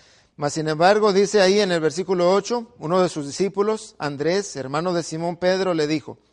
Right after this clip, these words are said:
"Aquí está un muchacho que tiene cinco panes de cebada y dos pececillos. Mas, ¿qué es esto para tantos?".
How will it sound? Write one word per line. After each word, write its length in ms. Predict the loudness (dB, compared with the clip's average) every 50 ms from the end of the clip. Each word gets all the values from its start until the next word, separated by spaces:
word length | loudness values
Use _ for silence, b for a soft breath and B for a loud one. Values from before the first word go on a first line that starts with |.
| _ _ _ _ _ -20 -20 _ _ _ _ B B B B B B
"Aquí 160 | -10 -10 -8
está 140 | -6 -4 -4
un 60 | -4
muchacho 460 | -2 -4 -2 0 0 0 0 0 -2 -2
que 100 | -2 -4
tiene 240 | -4 -4 -4 -4
cinco 360 | -4 -6 -8 -8 -6 -6 -6 -4
panes 280 | -4 -4 -4 -6 -8
de 80 | -10 -10
cebada 520 | -10 -8 -6 -4 -4 -2 0 0 0 0
y 20 | 0
dos 220 | -2 -4 -4 -6
pececillos. 800 | -8 -10 -10 -10 -8 -6 -6 -6 -6 -8 -12 -14 -18 -20 _ _ _ _ _ _ _ _ _ _ _ _ _ _ -8
Mas, 400 | -4 -4 -4 -4 -4 -8 -16 b b b b b b 0
¿qué 240 | 2 4 4 4 4
es 160 | 2 0 2
esto 680 | 2 2 2 0 -2 0 2 2 2 0 -2 -8 -16 _ _ _ _ _ _ _ _
para 300 | -8 -6 -4 -4 -4 -4
tantos?". 680 | -4 -4 -4 -4 -4 -6 -8 -10 -10 -10 -12 -18 -20